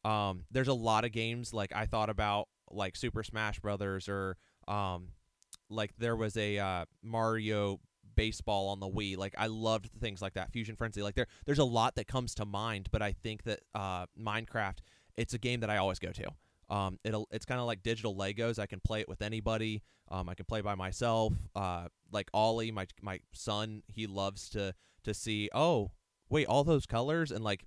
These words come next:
they did a Disney World pack, and I had bought that 'cause I had enough points. Um, and so, like, I can go and put together a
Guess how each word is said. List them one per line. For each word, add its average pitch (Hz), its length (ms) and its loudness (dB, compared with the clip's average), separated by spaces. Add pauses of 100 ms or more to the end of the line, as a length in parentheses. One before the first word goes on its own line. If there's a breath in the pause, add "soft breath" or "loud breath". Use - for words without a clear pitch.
they 113 180 -4
did 110 160 -2
a 101 140 -2
Disney 113 340 0
World 104 280 2
pack, 104 280 -2
and 98 80 -6
I 98 80 -2
had 92 100 -4
bought 101 280 -2
that 101 260 -2
'cause - 100 -14
I 95 60 -6
had 101 180 -6
enough 95 240 -8
points. 107 420 -6 (460 soft breath)
Um, 98 380 -2 (320)
and 110 160 -6
so, 117 120 0
like, 104 260 0
I 101 140 0
can 107 240 -6
go 107 280 -2
and 101 140 -6
put - 180 6
together 101 520 -4
a 95 240 -4